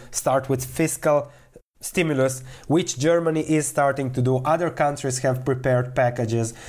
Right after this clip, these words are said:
So this time it's not like two thousand nine where they weren't ready for the economic part of the issue, the liquidity. Everybody is reacting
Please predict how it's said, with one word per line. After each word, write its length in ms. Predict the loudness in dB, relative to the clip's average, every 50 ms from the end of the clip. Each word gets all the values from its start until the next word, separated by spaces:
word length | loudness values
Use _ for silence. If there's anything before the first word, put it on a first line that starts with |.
| -16 -12
So 600 | -6 -2 0 2 2 4 4 4 4 2 0 -2 -4
this 260 | -4 -2 -2 0 0 0
time 300 | 2 2 2 2 2 0
it's 180 | 0 -2 0
not 200 | 0 0 0 2
like 240 | 0 0 0 0 -2
two 80 | -2 0
thousand 480 | 2 2 2 2 0 0 -2 0 0
nine 480 | 2 2 4 4 2 2 2 0 0 2
where 420 | 2 2 4 4 2 2 0 -2 -8 -14 -16 -18 -12 -4 0
they 100 | 0 2
weren't 380 | 2 4 2 2 2 0 0
ready 240 | 0 0 0 0 -2
for 260 | -2 0 0 0 2
the 140 | 2 2 0
economic 840 | 0 0 0 0 0 2 2 2 2 2 2 0 -4 -8 -10 -6 -2
part 440 | 0 0 0 0 -2 -6 -8 -14 -20 -20 _ _ _ _ -8 -2 0
of 240 | 2 2 2 2 2
the 320 | 2 2 2 0 -4 -8 -14 _ -2
issue, 420 | 0 2 2 2 2 2 2 2
the 140 | 2 2 2
liquidity. 800 | 2 0 0 0 0 0 2 0 -2 -2 -2 -2 -2 -2 -2 -8 -14 -6 -2
Everybody 480 | 0 2 2 2 2 2 2 2 0
is 160 | 0 -2 -2 0
reacting 640 | 0 2 2 2 0 0 -2 -2 -2 -2 -2 -4